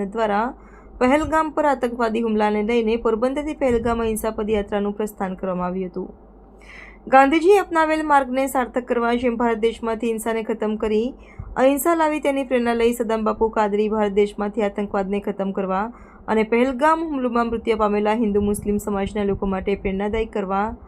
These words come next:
આ પદયાત્રાનું આયોજન કરવામાં આવ્યું છે, જેમાં દરેક શહેરમાં મુસ્લિમ સમાજને પોતપોતાની શક્તિ પ્રમાણે આર્થિક યોગદાન કરી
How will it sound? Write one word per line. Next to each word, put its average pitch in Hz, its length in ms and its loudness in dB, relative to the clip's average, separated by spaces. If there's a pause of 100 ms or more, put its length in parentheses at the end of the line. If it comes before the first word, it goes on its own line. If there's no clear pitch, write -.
(460)
આ 233 60 6
પદયાત્રાનું 294 680 2
આયોજન 269 320 0
કરવામાં 220 280 2
આવ્યું 202 200 2
છે, 240 180 0 (500)
જેમાં 214 260 2
દરેક 285 260 4
શહેરમાં 262 400 2
મુસ્લિમ 240 280 -2
સમાજને 226 460 0
પોતપોતાની 208 520 0
શક્તિ 208 280 -4
પ્રમાણે 202 380 0
આર્થિક 214 560 -2
યોગદાન 214 400 2
કરી 214 300 0